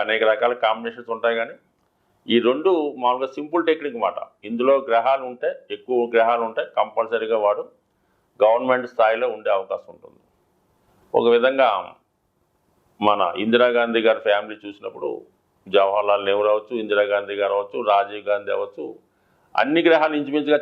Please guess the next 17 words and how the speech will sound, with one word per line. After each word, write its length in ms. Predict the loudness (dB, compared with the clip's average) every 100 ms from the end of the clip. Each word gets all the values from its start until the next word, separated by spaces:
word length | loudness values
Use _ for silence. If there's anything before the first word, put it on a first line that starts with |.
| 2
చాలా 200 | 2 0
గ్రహాలు 300 | -2 -2 -2 -4
ఈ 20 | -2
కర్కాటకంలోనూ, 680 | -2 0 -4 -2 -4 -6 -6 -6
సింహంలోనూ 400 | -4 -2 -2 -2 -2
ఉంటాయన్నమాట. 360 | -4 -4 -6 -2 0
రాజీవ్ 280 | 0 -2 -4
గాంధీ 220 | -4 -2 -2
జాతకంలో 380 | -2 -4 -10 -4
మరీ 140 | -4 -4
ఎక్కువగా 260 | -8 -8 -8 -8
ఉంటాయి. 200 | -14 -20 _ _
So 60 | 0
వాళ్ళు 200 | 2 2 -4 -10 _ _ _ _ _ _ _
రాజకీయ, 360 | 2 2 0 -2
అంటే 120 | 2
ఆ 40 | 4